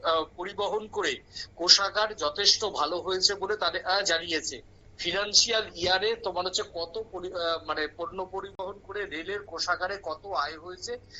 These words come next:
সেটা তারা অবশ্যই, আহ, জানিয়ে দেবে বলেও জানিয়েছে রেল মন্ত্রক। এক কথায় শিল্পায়নের যে, আহ, গতি,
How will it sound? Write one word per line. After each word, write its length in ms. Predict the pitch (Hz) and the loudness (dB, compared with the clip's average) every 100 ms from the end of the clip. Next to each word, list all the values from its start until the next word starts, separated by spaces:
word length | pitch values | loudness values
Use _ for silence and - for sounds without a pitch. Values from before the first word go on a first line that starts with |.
| - | -2
সেটা 260 | - 175 196 | 0 0 0
তারা 200 | 196 196 | 0 0
অবশ্যই, 640 | 165 190 - 233 240 - | -2 -4 -4 -4 -6 -4
আহ, 180 | 175 175 | -2 0
জানিয়ে 380 | 175 170 196 | 0 -2 -4
দেবে 240 | 190 185 190 | -8 -8 -8
বলেও 300 | 170 190 220 | -6 -6 -2
জানিয়েছে 600 | 165 151 180 175 240 269 - - - | -2 -4 -4 -2 -2 -2 -6 -12 -6
রেল 180 | 170 196 | -4 -4
মন্ত্রক। 400 | 185 180 156 - - - - | -4 -6 -8 -14 -14 -18 -10
এক 180 | 151 160 | -8 -6
কথায় 320 | 220 214 240 | -6 -2 -2
শিল্পায়নের 840 | 247 190 180 180 196 202 208 220 214 | -2 -4 -6 -4 -2 -2 -2 -4 -4
যে, 260 | 220 220 - | -4 -4 -2
আহ, 200 | - 165 165 - - | 0 2 0 -2 -8
গতি, 400 | 214 - 185 | -8 -8 -12